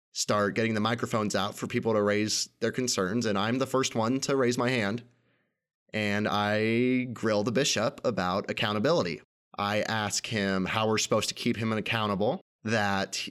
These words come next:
we would have never known about the truth of this incident had the article not been released, which I believe is true entirely. And basically that I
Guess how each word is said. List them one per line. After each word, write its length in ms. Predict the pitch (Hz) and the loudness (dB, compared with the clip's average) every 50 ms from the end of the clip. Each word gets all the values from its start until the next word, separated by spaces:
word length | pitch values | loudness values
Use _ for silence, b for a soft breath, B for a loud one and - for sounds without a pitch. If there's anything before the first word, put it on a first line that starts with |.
| - _ | -10 _
we 220 | 117 113 123 123 | -2 2 2 4
would 100 | 120 123 | 4 4
have 80 | 117 104 | 4 4
never 240 | 117 113 107 107 104 | 2 2 2 2 0
known 400 | 104 101 107 101 98 104 120 135 | 2 2 2 2 2 2 2 2
about 240 | 113 104 95 90 | 2 0 0 0
the 80 | - 104 | -2 -2
truth 300 | - - - 110 101 - | -2 0 -2 -2 -2 0
of 80 | 110 101 | 0 0
this 180 | 101 - - | 0 0 -2
incident 500 | - 113 110 95 - 107 95 107 127 123 120 | -2 -4 -4 -2 -2 0 -2 -2 -2 -4 -4
had 320 | 107 101 95 95 90 87 | -4 -2 -2 -2 -2 -2
the 280 | 104 101 101 101 98 - - | 0 2 2 2 2 2 2
article 340 | 110 110 107 107 - 107 104 | 0 0 0 0 0 0 0
not 240 | 101 98 101 95 | 0 0 0 0
been 260 | - 104 101 98 101 101 | -2 -2 -2 0 -2 -2
released, 680 | 85 117 117 104 104 101 107 180 - - - - - - | 0 0 0 0 0 0 0 -2 -2 -4 -6 -8 -10 -8
which 220 | - 95 95 - 104 | -6 -4 -2 0 0
I 180 | 98 85 110 | 0 0 0
believe 280 | 104 101 104 104 98 87 | 0 0 0 0 0 0
is 160 | 90 - - | 0 -2 -2
true 240 | - - - 107 95 | -2 -2 0 0 0
entirely. 560 | 90 90 - 110 120 131 127 101 90 92 95 - - _ _ _ _ _ _ _ _ _ _ _ _ _ | 0 0 0 0 0 0 0 0 0 -2 -2 -6 -10 _ _ _ _ _ _ _ _ _ _ _ _ _
And 720 | 117 113 110 110 110 110 107 107 104 104 104 104 104 98 - - _ _ _ _ _ | -2 -2 0 0 0 2 2 2 2 2 0 0 -2 -2 -6 -8 _ _ _ _ _
basically 640 | - 147 185 196 - 151 135 - - 104 104 107 117 | 0 0 2 2 0 0 -2 0 0 0 2 2 2
that 240 | 107 98 101 101 - - | 2 2 0 0 0 -2
I 680 | 104 101 101 101 101 98 98 98 98 95 98 95 | -2 0 0 0 2 2 2 2 2 0 0 -2